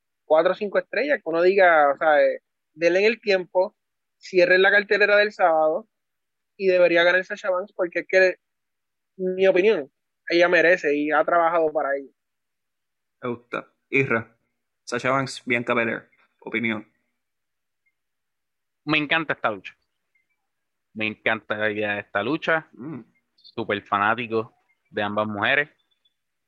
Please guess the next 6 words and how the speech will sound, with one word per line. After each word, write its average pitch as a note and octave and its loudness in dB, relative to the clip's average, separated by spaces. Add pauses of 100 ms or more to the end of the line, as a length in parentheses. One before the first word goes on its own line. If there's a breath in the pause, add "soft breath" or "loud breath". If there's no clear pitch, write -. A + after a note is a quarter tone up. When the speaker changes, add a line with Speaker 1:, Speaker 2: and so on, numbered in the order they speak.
(1600)
Speaker 3:
Y B2+ -4 (420)
mi C3+ 0
único D3+ 2
problema C3+ 0
ha B2+ -4
sido C3 -2